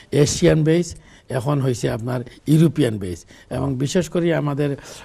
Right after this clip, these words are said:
প্রোডাক্টগুলো এখন আম-, আপনারাও ইউরোপিয়ান লোকরা খুব ভালো ইউজ করতেছেন এবং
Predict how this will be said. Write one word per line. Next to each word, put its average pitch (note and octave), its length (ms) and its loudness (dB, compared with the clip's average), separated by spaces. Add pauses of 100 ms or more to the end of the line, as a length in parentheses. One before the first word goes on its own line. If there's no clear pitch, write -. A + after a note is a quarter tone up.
প্রোডাক্টগুলো C3+ 540 -2
এখন B2+ 380 -4 (320)
আম-, B2+ 320 -6
আপনারাও C3 880 -2 (340)
ইউরোপিয়ান C3+ 680 0
লোকরা A#2+ 520 -4 (200)
খুব A2+ 180 -6
ভালো C3 240 2
ইউজ C#3 200 0
করতেছেন C#3+ 520 -6 (320)
এবং A#2+ 320 -6